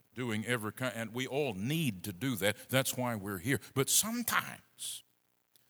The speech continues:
I have to stand back from that in a second naivete and say with old C. Austin Miles a hundred years ago,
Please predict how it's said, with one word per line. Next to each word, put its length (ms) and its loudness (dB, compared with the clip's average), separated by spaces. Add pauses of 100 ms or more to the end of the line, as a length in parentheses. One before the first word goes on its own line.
(260)
I 200 2
have 340 -2
to 100 -6
stand 420 -2
back 260 0
from 240 0
that 260 2 (460)
in 200 -2
a 140 -2
second 600 2 (800)
naivete 1000 2 (1200)
and 160 -4
say 380 4
with 180 0
old 360 4
C. 260 4
Austin 500 4
Miles 480 4
a 80 2
hundred 420 0
years 300 0
ago, 480 -2